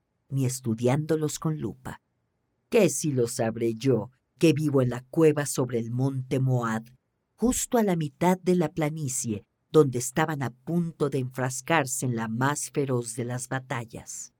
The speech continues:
Y a decir verdad, yo sí estaba un poco impaciente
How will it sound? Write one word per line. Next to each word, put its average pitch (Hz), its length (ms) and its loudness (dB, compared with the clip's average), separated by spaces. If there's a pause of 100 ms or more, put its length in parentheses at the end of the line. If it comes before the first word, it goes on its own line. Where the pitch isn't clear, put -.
(1500)
Y 135 100 -2
a 127 60 2
decir 131 420 -4
verdad, 131 580 -2 (400)
yo 143 160 -2
sí 131 140 -6
estaba 135 380 -4
un 117 120 -6
poco 117 320 -8
impaciente 113 880 -12